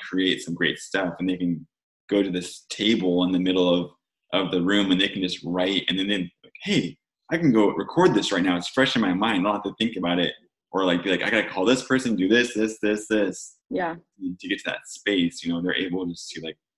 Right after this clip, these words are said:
Speaker 1: let's take it from here to there, just like we were at Northwest, where we're like,
Speaker 2: Yeah.
Speaker 1: studio, and we're, like, writing, and we're like, "Go plug in and go right now," you
Speaker 2: Yeah.
Speaker 1: know?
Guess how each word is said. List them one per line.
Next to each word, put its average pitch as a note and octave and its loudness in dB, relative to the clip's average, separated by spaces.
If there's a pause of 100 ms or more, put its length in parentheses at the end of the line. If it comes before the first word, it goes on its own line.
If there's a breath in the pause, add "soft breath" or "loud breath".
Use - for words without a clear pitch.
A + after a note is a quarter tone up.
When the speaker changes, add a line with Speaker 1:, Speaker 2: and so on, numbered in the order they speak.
(320)
Speaker 1:
let's E2 -6
take G2 -2
it - 0
from E2+ -8
here F#2 0
to F#2 -4
there, F#2+ 2
just F2+ -6
like F2 -6
we F#2 0
were F2+ 2
at - -2
Northwest, F2 -4
where F2+ -2
we're F2 0
like, F2 -2 (300)
Speaker 2:
Yeah. F3 -2 (240)
Speaker 1:
studio, G#2 2
and F2+ 4
we're, G2 2
like, F2+ 0
writing, F#2 2
and F2+ 6
we're E2 2
like, - -12 (460)
"Go G2 4
plug F#2+ 2
in F#2+ 4
and F2+ 2
go D2+ -2 (160)
right E2 0
now," G1+ -4 (100)
you E2 -4
Speaker 2:
Yeah. - -2
Speaker 1:
know? - -6